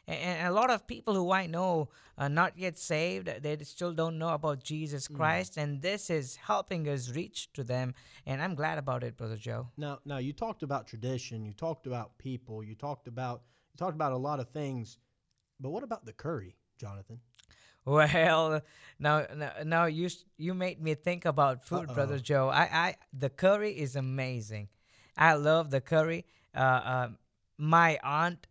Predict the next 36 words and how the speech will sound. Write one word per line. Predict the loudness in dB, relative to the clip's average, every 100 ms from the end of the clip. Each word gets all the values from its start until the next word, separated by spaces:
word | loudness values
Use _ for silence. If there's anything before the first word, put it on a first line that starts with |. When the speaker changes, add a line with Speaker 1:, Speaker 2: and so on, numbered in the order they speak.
| -12
Speaker 1:
she | -6 -4 -2
cooks | -4 -6 -4
the | -2 -2
best | 0 0 0 -4
curry. | -2 0 0 -2
Speaker 2:
Oh, |
Speaker 1:
She | -2 -2
Speaker 2:
no. | 0
Speaker 1:
cooks | -2 -2 -6
real | 0 4 4 4
good | 0 -4
curry. | 2 4 6 2 -2 -8 2
Speaker 2:
How |
Speaker 1:
When | 4
I | 4
Speaker 2:
about |
Speaker 1:
get | 2 2
Speaker 2:
that? |
Speaker 1:
back | 2 2 -2 _ _
home | -4 -2 -2 -4 -6 -10 _ _ _ -6
from | -2 -2 -2 -2
work | 2 4 2 -2
and | -6 -4
things | -6 -4
like | -2
that, | 2 2
I, | 2 0 -2
I |
go | 0 0 2
down | 2 2 -2
to | -4
my | -6 -4
aunt, | -6 -6 -6
and | -8
she | -6 -6
always | -2 0 0 -4 -8 -10